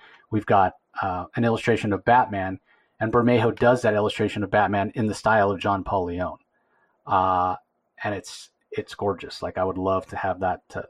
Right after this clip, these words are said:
to hang up, uh, in my studio as a, as a tribute to John Paul. So, uh, it took a long time for this issue, issue to come out. I think in the end, that's good because, uh, they needed as much time as they needed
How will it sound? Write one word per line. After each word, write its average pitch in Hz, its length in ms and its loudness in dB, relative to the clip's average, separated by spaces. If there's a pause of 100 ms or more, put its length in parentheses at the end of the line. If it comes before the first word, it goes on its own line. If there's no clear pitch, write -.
to 98 100 -10
hang 95 240 -4
up, - 280 -8 (240)
uh, 87 180 -8
in - 120 -2
my 92 100 0
studio 92 400 0
as 87 100 -2
a, 90 80 0 (160)
as 104 80 -8
a 101 40 -8
tribute - 360 -6
to - 100 -14
John 82 220 -2
Paul. 85 260 0
So, 98 320 2 (600)
uh, 101 360 6
it - 100 2
took 160 120 2
a 151 60 4
long 143 180 6
time 139 220 2
for 135 60 0
this 120 160 0
issue, 127 260 0 (100)
issue 123 260 -4
to 117 60 -2
come 110 240 -2
out. 127 320 2 (480)
I 104 80 -6
think 120 260 -2
in 110 100 0
the 107 180 0
end, 120 400 0 (920)
that's 98 300 -2 (480)
good 139 380 4 (100)
because, 98 680 -2 (260)
uh, 92 200 -2
they 101 180 -4
needed 107 220 -2
as 98 140 -2
much 101 240 -2
time 101 520 0
as 98 180 -6
they 95 120 -4
needed 98 320 -2